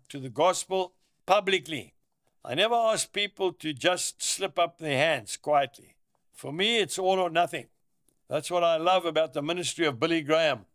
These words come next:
He believes in making a public stand, and so do I. As I made the altar call, well over a thousand people stood to their feet. They were weeping as they repented and made a definite decision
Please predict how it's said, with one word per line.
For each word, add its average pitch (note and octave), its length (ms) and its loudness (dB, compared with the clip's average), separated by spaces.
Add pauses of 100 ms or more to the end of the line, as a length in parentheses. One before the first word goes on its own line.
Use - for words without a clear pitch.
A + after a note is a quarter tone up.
(140)
He E3+ 140 -2
believes F3 460 -2
in D3+ 120 -2
making D#3+ 540 -2 (240)
a C3+ 120 -6
public E3+ 420 0
stand, F3 480 0 (420)
and G#2+ 140 -16
so D#3+ 180 0
do D#3 180 0
I. A#2+ 260 2 (680)
As C3+ 140 -4
I F3 80 6
made F#3+ 240 2
the G3 80 -2
altar G#3 320 0
call, G3+ 640 0
well E3+ 260 2
over G3 220 2
a D#3+ 100 2
thousand G#3+ 880 2
people D3 460 -4
stood F#3+ 500 0 (140)
to C#3+ 100 -10
their D#3 160 -2
feet. C#3 300 -6 (480)
They C#3+ 120 0
were D3+ 200 2
weeping A3 560 -2
as E3+ 160 2
they D3+ 160 2
repented G3 760 -2
and C3 220 -4
made G3 500 0
a D3 120 -6
definite G#3 680 -2
decision D3 720 -2